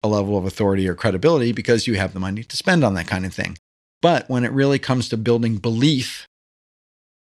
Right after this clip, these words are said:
only what you deliver, the value that you deliver,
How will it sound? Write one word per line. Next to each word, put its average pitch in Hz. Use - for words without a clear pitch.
only 160
what 117
you 117
deliver, 98
the 101
value 107
that 90
you 117
deliver, 110